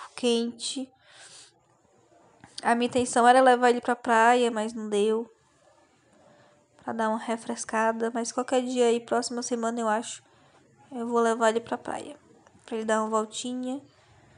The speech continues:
espairecer. Eu enxugo bem. Quando é calor, eu não uso, é, secador. Porque já tá quente, né? Então não há necessidade.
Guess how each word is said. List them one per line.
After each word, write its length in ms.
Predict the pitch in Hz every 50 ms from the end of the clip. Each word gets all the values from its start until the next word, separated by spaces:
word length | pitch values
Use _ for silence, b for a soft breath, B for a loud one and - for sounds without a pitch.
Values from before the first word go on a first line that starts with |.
| b b b b _
espairecer. 960 | - - - - - 233 220 214 214 214 - - - 226 240 254 262 269 269 262 - - - - - - - - - - - - - - - - - - - - - - - - - - B B B B B B B B B B B B B B -
Eu 140 | 247 254 285
enxugo 380 | 302 294 - 311 - 302 330
bem. 320 | 311 269 247 240 247 269 294
Quando 260 | - - 285 262 262
é 140 | 254 254 254
calor, 500 | 254 - 262 254 247 233 233 240 247 247
eu 140 | 240 240
não 260 | 240 240 233 247 262 269
uso, 480 | 262 269 262 262 - 277 269 - - -
é, 720 | - 220 226 233 233 233 233 233 233 233 226 226 226 247 240 - _ -
secador. 680 | - - 233 233 233 - 247 254 247 240 226 233 247 - - _ _ _
Porque 680 | - - 247 - - - - - 233 226 226 226 226 - 247
já 120 | 247 254
tá 140 | - 311 311
quente, 360 | 302 - 269 269 262 - 254
né? 80 | 233 233
Então 280 | 240 240 247 - 247 240
não 340 | 247 240 254 240 240 233 233
há 20 |
necessidade. 840 | 233 240 240 - 240 240 240 - 302 - 285 - - - - - -